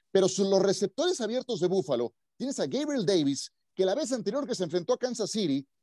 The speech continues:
en aquel playoff los hizo pedazos con cuatro recepciones de touchdown, como que, como que no nos acordamos, pero, pero, porque ganó Kansas City,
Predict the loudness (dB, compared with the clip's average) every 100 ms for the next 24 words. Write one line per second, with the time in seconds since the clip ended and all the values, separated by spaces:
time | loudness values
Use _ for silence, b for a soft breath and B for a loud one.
0 | -8 -6 -2 -2 0 0 0 -4 -8 -10
1 | -6 -4 -4 -4 -6 -4 0 2 2 0
2 | -2 -2 -2 -2 -2 -2 0 0 -2 b
3 | b _ 2 4 4 4 0 0 0 0
4 | 0 0 -2 0 2 0 -2 -4 -8 -12
5 | _ _ _ _ 0 4 4 2 0 -6
6 | _ _ _ _ -6 -4 -4 -6 -6 -2
7 | 0 0 0 -2 -4 -4 -2 -2